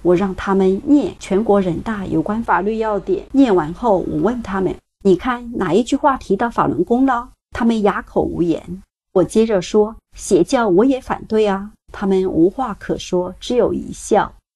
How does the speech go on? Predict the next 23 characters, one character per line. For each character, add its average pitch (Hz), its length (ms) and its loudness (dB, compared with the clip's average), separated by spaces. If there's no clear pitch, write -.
所 214 280 0
以 220 340 -6
公 233 180 2
安 226 160 0
部 226 260 4
等 165 220 2
部 247 160 0
门 180 240 2
发 233 200 -10
出 - 160 -8
的 214 140 -2
指 - 220 -6
令 202 280 0
规 196 220 2
定， 202 320 2
他 - 160 -6
们 196 240 4
都 214 180 2
将 240 300 -6
为 240 140 0
此 - 200 -10
负 185 220 0
责。 - 360 -6